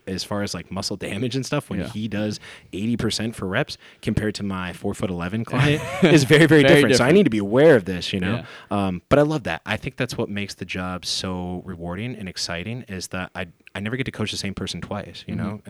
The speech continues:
Speaker 1: It's, uh, I get to learn a little bit more about everybody and experience that, and, uh,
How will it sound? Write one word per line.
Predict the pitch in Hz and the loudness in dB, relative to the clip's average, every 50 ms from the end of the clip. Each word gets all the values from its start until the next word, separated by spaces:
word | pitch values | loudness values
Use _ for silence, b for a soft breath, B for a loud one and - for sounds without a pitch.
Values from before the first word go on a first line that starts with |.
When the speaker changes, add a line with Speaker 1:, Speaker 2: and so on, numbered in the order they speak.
| 92 90 | -12 -12
Speaker 1:
It's, | - - - | -10 -10 -12
uh, | - 82 87 80 - | -10 -10 -10 -10 -10
I | 90 | -10
get | 101 95 | -12 -12
to | - 95 | -12 -10
learn | 92 98 101 98 98 92 | -8 -8 -6 -6 -8 -8
a | - - - - _ - 104 | -12 -16 -20 -20 _ -4 -4
little | 107 101 | -4 -2
bit | 85 | -4
more | 90 98 101 | -4 -6 -4
about | 90 85 - - | -6 -6 -8 -6
everybody | - 90 92 104 87 87 82 80 85 85 | -8 -6 -6 -6 -6 -6 -8 -8 -10 -10
and | 82 85 | -10 -10
experience | 85 - - - 92 92 92 90 - | -12 -12 -12 -10 -10 -8 -8 -10 -10
that, | - 87 85 82 78 - 87 | -8 -6 -6 -6 -8 -8 -12
and, | 87 85 82 | -12 -12 -10
uh, | 85 85 85 85 87 | -10 -10 -10 -10 -10